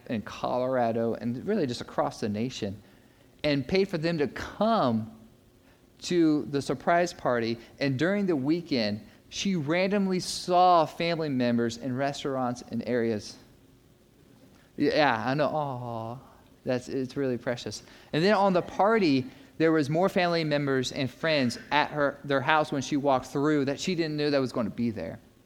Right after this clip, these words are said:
And then everybody wrote something about what they loved about Amy, and it was floating on their pool. That's really all, right? Yeah. Guys, write that down. Um,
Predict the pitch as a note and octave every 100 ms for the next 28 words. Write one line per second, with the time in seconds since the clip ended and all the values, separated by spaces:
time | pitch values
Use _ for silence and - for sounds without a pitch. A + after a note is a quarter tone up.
0 | _ - - - - _ _ _ - A3
1 | D4+ D4+ A#3 G#3 D4+ C#4 F#3+ D#3+ D#3 -
2 | - _ _ _ _ - G#3 G3+ G#3+ G#3
3 | E3 E3+ G3 F#3+ F#3+ F#3 E3+ D#3 D3 D3
4 | C#3+ C#3 C#3 C3+ A#2+ A2+ B2 A#2+ G#2+ G2+
5 | - - - _ _ - B2 B2 B2 -
6 | D3+ C#3+ C#3 C3+ - A#2 A#2 A#2 A2 A2
7 | - A#2 G#2+ A2+ - - _ _ _ _
8 | - - A2+ A#2 A2 G2+ A2 A#2 G#2 G2+
9 | G#2+ A2+ A#2 G#2+ G#2+ G2+ G2 - - -
10 | - B2+ C#3 B2 C3+ C3 C#3+ A#2+ F2 -
11 | - - A2+ A2+ G2+ G2